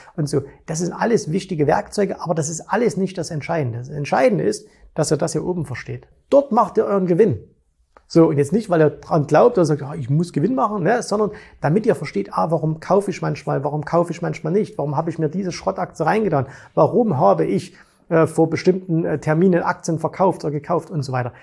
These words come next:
Das müsst ihr verstehen. Und wenn ihr das versteht, das Mentale, äh, dann wird vieles, vieles an der Börse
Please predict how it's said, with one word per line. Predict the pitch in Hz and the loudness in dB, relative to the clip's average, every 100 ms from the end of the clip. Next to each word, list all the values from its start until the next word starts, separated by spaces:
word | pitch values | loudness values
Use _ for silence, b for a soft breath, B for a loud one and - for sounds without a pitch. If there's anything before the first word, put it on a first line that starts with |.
| B | B
Das | - 135 | -6 -2
müsst | 190 208 196 | -2 -2 -4
ihr | |
verstehen. | - 147 - 160 | -6 -4 0 0
Und | 123 | 0
wenn | 135 | -2
ihr | |
das | 143 196 | -2 -4
versteht, | - 175 - 208 196 - _ _ _ _ _ _ _ - | -8 -12 -2 0 0 -4 _ _ _ _ _ _ _ -10
das | - 127 | -6 -4
Mentale, | 143 131 151 160 156 - B B B - | -4 -2 2 2 2 -2 B B B -6
äh, | 143 | -4
dann | 135 139 135 | -2 -2 0
wird | 180 - - | -2 -4 -20
vieles, | - 226 240 202 - | -8 -2 -2 -2 -4
vieles | 196 185 | -6 -4
an | 180 151 | -4 -4
der | 143 | 0
Börse | 147 147 156 | 0 0 -4